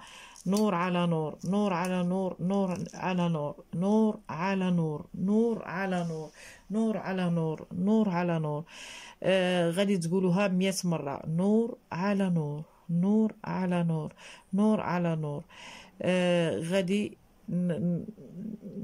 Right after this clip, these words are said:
نقول مية مرة، نور على نور، ونفت، ونفت. وقت القراءة نفت. المهم تحيدوا هادي، هادي، غتحيدوها، هادي.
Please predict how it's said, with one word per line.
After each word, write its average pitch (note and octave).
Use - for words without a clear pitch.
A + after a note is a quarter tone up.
نقول F#3
مية G#3
مرة، D3
نور F#3
على E3+
نور، G#3+
ونفت، F3+
ونفت. F#3
وقت -
القراءة G3+
نفت. G3+
المهم G3
تحيدوا G3
هادي، F#3+
هادي، F3+
غتحيدوها، D#3+
هادي. D#3+